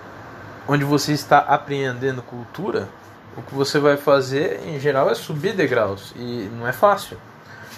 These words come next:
Como eu falei, quando você tá lendo Machado e vê que ele fala de uma referência que você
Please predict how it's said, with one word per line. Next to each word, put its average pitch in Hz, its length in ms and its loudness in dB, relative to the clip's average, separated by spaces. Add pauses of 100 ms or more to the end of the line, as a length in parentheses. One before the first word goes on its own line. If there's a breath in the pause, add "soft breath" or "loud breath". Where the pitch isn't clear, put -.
(420 loud breath)
Como 120 200 0
eu - 20 2
falei, 165 420 4 (160)
quando 131 180 -4
você 135 220 -2
tá 156 140 4
lendo 185 220 4
Machado 160 460 4
e 127 40 -4
vê 135 180 -2
que 147 140 -8
ele 139 100 -4
fala 139 300 2
de 127 60 -2
uma 127 140 -4
referência 120 520 -6
que - 120 -14
você 110 280 -6